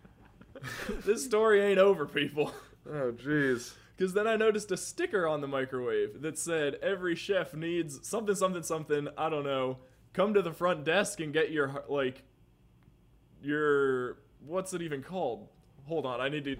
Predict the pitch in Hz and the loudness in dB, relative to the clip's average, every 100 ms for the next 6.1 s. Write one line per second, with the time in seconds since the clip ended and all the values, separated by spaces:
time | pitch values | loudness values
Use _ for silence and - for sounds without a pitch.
0 | - 156 131 120 120 123 123 117 127 104 | -8 -10 -6 -4 -6 -8 -10 -10 -10 -10
1 | - - 135 127 151 381 - - - - | -10 -10 -8 -8 -4 -6 -6 -16 -18 -20
2 | - - - - - - - - - - | -20 -20 -20 -20 -20 -20 -20 -20 -20 -20
3 | - - - - - 120 110 110 131 156 | -20 -20 -20 -20 -20 -20 -14 -8 -4 -4
4 | 120 - 139 117 113 110 107 117 120 - | -4 -4 -4 -4 -6 -6 -4 -2 -4 -8
5 | 110 - - 120 131 127 113 110 110 110 | -14 -16 -10 -4 -4 -2 -2 0 4 4
6 | 104 | 2